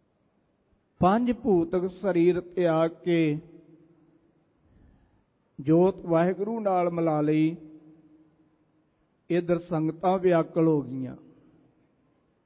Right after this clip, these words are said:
ਕਿਉਂਕਿ ਗੁਰੂ ਤੋਂ ਬਗੈਰ ਸੰਗਤਾਂ ਦਾ ਜੀ ਕਿੱਥੇ ਲੱਗਦਾ ਹੈ?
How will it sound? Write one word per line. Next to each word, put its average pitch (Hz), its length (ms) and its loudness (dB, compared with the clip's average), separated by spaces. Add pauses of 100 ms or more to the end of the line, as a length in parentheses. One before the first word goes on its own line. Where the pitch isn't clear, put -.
(960)
ਕਿਉਂਕਿ 208 320 -4
ਗੁਰੂ 170 260 -2
ਤੋਂ 185 220 -6
ਬਗੈਰ 165 420 -2
ਸੰਗਤਾਂ 185 560 -4
ਦਾ 220 160 -4
ਜੀ 175 200 -6
ਕਿੱਥੇ 175 360 -6
ਲੱਗਦਾ 151 400 -4
ਹੈ? 139 80 -12